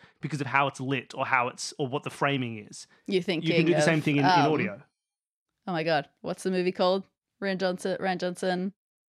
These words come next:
Speaker 2: What's that movie called? Kni-, Knives Out.
Speaker 1: Knives Out.
Speaker 2: That final scene of him reading the letter in Knives Out.
Speaker 1: Yeah, like,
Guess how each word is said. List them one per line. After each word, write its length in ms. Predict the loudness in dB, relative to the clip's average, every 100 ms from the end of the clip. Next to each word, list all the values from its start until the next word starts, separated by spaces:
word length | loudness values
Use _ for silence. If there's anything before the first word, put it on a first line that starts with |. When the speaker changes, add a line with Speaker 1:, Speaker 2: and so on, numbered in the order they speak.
| _ _ -8
Speaker 2:
What's 120 | -2
that 100 | 0
movie 220 | 2 0 0
called? 180 | 0
Kni-, 180 | 0 2
Knives 280 | 4 2 4
Out. 280 | 2 2 2
Speaker 1:
Knives 300 | 2 2 0
Out. 300 | -2 -2 2
Speaker 2:
That 360 | 4 4 2
final 220 | 2 2 2
scene 220 | 0 0
of 40 |
him 160 | 0 2
reading 220 | 2 2
the 60 | 2
letter 260 | 4 2
in 200 | 0 -4 0
Knives 280 | 0 2 0
Out. 220 | 0 -4 _ 0
Speaker 1:
Yeah, 320 | 0 0 -6 -16 _
like, 180 | -2